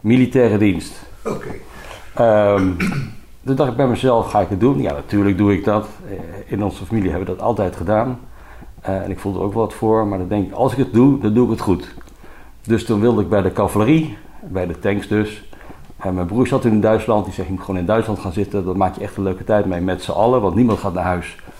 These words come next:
Speaker 1: Dus je moet wel met z'n allen er wat gezelligs van maken." En hij zegt: "Ehm, doe een, eh, officiersopleiding, dan, eh,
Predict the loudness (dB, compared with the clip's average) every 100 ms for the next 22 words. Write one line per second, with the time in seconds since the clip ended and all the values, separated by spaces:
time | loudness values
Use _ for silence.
0 | -20 -6 -4 0 4 4 4 4 2 2
1 | 2 2 2 0 0 -4 -4 -4 -6 -6
2 | -6 -6 -10 -14 -20 -20 -20 -18 -18 0
3 | 2 4 4 4 2 0 0 2 4 2
4 | 0 -4 -12 -20 -12 -2 2 2 2 0
5 | -4 -6 -4 -4 -4 -2 2 2 0 -2
6 | -6 -10 -10 -10